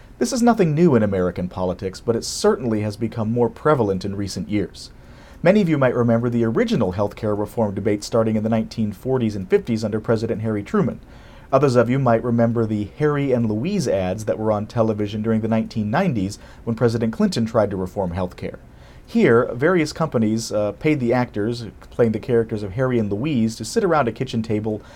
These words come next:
and talk about their lives and talk about how healthcare reform was a dangerous and bad idea. Ironically, those same actors are now in commercials supporting healthcare reform some t-, fifteen to twenty years later.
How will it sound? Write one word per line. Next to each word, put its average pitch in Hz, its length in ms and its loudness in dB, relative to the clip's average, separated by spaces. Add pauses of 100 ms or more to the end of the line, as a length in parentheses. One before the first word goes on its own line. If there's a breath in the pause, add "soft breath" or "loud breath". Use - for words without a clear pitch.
(200 loud breath)
and 113 100 -8
talk 139 180 2
about 120 220 4
their 110 140 0
lives 95 420 0
and 98 100 -8
talk 104 240 -6
about 104 220 -4
how 98 140 -6
healthcare 113 340 -2
reform 98 320 -4
was 107 140 -4
a 104 60 -4
dangerous 107 520 0
and 104 100 -6
bad 92 240 0
idea. 98 460 -2 (600 loud breath)
Ironically, 113 580 4
those 123 260 2
same 156 320 0
actors 143 600 -2 (200 loud breath)
are 113 120 4
now 190 240 4
in 135 100 0
commercials 104 640 -4
supporting 185 460 4
healthcare 98 360 0
reform 87 380 -6
some 110 260 -2
t-, 131 140 -14
fifteen 120 360 -4
to 110 60 -4
twenty 110 280 -2
years 101 220 -4
later. 104 300 -2